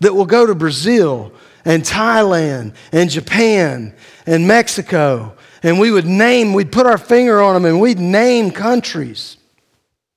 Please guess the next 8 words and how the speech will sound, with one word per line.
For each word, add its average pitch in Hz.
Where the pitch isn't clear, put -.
Now 147
it's -
been 117
thirty 131
years. 123
And 135
you 139
know, 143